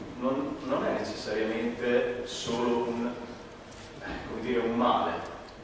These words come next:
È normale, le persone tendono a parlare, eh, cercando termini da canali ufficiali, cercando termini che diano prestigio al discorso perché vengono detti da enti di prestigio. Ora, usiamo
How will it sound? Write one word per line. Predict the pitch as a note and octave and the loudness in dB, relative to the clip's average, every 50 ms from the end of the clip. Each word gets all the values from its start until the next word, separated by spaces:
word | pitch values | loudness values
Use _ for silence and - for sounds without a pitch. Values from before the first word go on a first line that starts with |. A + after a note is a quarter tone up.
| - - | -12 -10
È | - - | -6 -4
normale, | - - - - C3 B2+ - - | -2 -2 0 2 2 4 4 2
le | - - | 2 0
persone | - - - - - F3+ - - - - - - | 0 -2 -2 -2 0 0 0 0 0 -2 -2 -2
tendono | D#3+ D#3 - - - - | 0 0 2 4 4 4
a | - | 4
parlare, | - - - - - - - - F#3 F#3+ F#3+ - - - - - - - - - - - - - - - - | 4 4 6 6 6 6 6 6 4 2 2 0 -4 -6 -8 -10 -12 -12 -14 -14 -16 -16 -16 -16 -16 -14 -8
eh, | - - - A#2 A2+ - | -6 -4 -4 -4 -4 -4
cercando | - - - - D3 C#3+ C#3 B2+ A#2+ | -6 -4 -2 0 0 2 2 2 4
termini | C3+ C#3 D3 - - E3 - - | 6 6 6 6 6 4 2 2
da | - - - | 0 0 0
canali | - - - A2+ A2 - | 0 0 0 0 0 -2
ufficiali, | - - - - - G3 G3+ - - - - | -4 -6 -6 -4 2 4 6 6 6 4 2
cercando | - - - - A#3+ B2 A#2 | 0 -2 -2 -2 -2 -2 -2
termini | - B2+ B2 C3 C#3 C#3+ C#3+ C#3+ C3+ - - - - - - - - - - - - - - - - - - - | 0 2 2 2 4 2 2 2 0 0 -2 -8 -10 -12 -12 -14 -14 -14 -14 -16 -16 -16 -16 -16 -16 -16 -12 -6
che | - C3+ C3+ - | -2 -2 -2 0
diano | D#3 E3 E3 D3+ | 2 2 2 2
prestigio | - - B2+ B2 B2 - - - - - | 2 2 0 0 -2 -2 -2 -2 0 0
al | A2 - | 0 0
discorso | - - - - - A#2+ A#2+ - - - - | 0 -2 -2 -2 0 2 2 2 2 0 0
perché | - - - - C3 B2 | 0 0 0 0 0 0
vengono | - A#2 A2+ A2+ A#2+ B2 C3 C#3 - | 0 -2 -2 -2 -2 -2 0 0 -2
detti | - - - - - - - - - - - - - - | -2 -4 -4 -6 -6 -6 -6 -6 -6 -6 -8 -10 -10 -6
da | - G#2+ G#2 | -2 0 0
enti | G#2 G#2+ G#2+ G#2 G#2 G#2 | 0 -2 -4 -6 -6 -4
di | C3+ C#3 - - - - - | -4 -4 -4 -6 -8 -10 -10
prestigio. | - - - - - - - - - - - - - - - - - - - | -10 -12 -10 -8 -8 -6 -6 -8 -10 -12 -12 -14 -14 -16 -16 -16 -16 -10 -4
Ora, | - - - - - - - - - - - - - - - - - - - - - - | 0 2 2 4 4 2 0 -2 -4 -6 -8 -10 -12 -12 -12 -14 -14 -14 -14 -12 -8 -4
usiamo | C3+ C3+ C3 C3+ - - - - - - - - - | -4 0 2 4 4 4 4 4 2 2 0 -2 -4